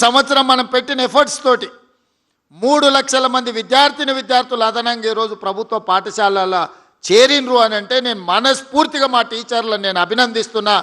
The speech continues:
మీరు బాధ్యతతోని వ్యవహరిస్తున్నారు, దీన్ని ఇంకా వేగంగా ముందుకు తీసుకెళ్ళాలి. ఆ మధ్య నేను పేపర్లో చూసిన,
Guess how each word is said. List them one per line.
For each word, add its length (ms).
మీరు 180
బాధ్యతతోని 840
వ్యవహరిస్తున్నారు, 880
దీన్ని 280
ఇంకా 200
వేగంగా 500
ముందుకు 280
తీసుకెళ్ళాలి. 520
ఆ 120
మధ్య 280
నేను 200
పేపర్లో 480
చూసిన, 240